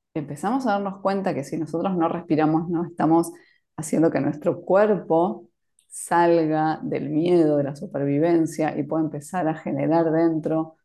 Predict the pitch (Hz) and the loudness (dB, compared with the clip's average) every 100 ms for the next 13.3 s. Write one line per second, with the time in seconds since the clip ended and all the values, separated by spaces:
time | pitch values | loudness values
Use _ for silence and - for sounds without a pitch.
0 | - 185 185 180 - 196 156 151 143 143 | -2 0 2 0 0 0 0 -2 -4 -6
1 | 143 - - 202 - - 151 147 147 147 | -8 0 2 2 -2 0 2 4 4 0
2 | 147 - _ _ _ 160 165 156 - - | -2 -14 _ _ _ -2 -2 -2 -8 -8
3 | 151 - 180 180 170 143 - 175 175 160 | -6 0 2 2 0 -2 -6 -4 -2 0
4 | 151 170 151 - 175 170 165 170 - 175 | -2 -4 -6 -2 2 4 4 2 0 0
5 | 170 170 - - _ 175 175 165 170 170 | 2 0 -8 -20 _ 0 2 2 2 2
6 | 226 240 - 185 208 220 - 190 202 220 | 0 -2 -2 -2 -2 -2 0 0 0 -4
7 | 220 147 135 147 170 160 - 151 165 147 | -4 -4 -2 -2 -2 -4 -6 -4 -2 -2
8 | - - - - 156 180 127 - 143 - | -6 -14 -12 -2 0 0 -2 -8 -14 -10
9 | - - 175 156 - 175 165 185 214 220 | 0 2 2 2 0 0 0 0 0 -2
10 | - 139 143 143 139 139 147 147 135 151 | -4 -4 -4 -4 -4 -6 -4 -6 -6 -2
11 | 190 196 185 180 160 160 160 170 175 - | -2 0 -2 -4 -6 -6 -10 -8 -8 -6
12 | - - - _ _ - 135 135 143 139 | -6 -8 -14 _ _ -4 -2 0 -2 0
13 | 151 139 | -2 -2